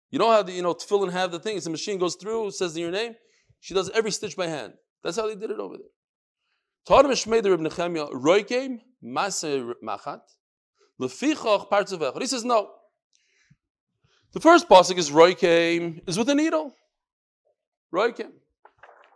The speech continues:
So it's done with a needle, and therefore what happens on this side will come out on the back. Yeah, I don't know if you could see, I, I didn't really plan this out so well, but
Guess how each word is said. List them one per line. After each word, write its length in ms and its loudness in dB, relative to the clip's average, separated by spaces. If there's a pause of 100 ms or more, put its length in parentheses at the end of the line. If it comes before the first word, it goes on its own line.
So 520 2
it's 120 -6
done 140 2
with 140 -2
a 60 -2
needle, 600 -2 (400)
and 120 -10
therefore 800 0 (460)
what 240 4
happens 640 -2 (540)
on 160 4
this 220 2
side 480 4 (360)
will 140 0
come 260 0
out 240 6
on 160 -2
the 80 4
back. 480 0
Yeah, 120 -2
I 20 -
don't 100 2
know 60 2
if 80 -2
you 80 -8
could 140 -10
see, 340 -2
I, 40 0
I 40 -2
didn't 280 -2
really 200 0
plan 340 -2
this 180 -4
out 220 2
so 140 -2
well, 120 2
but 180 -4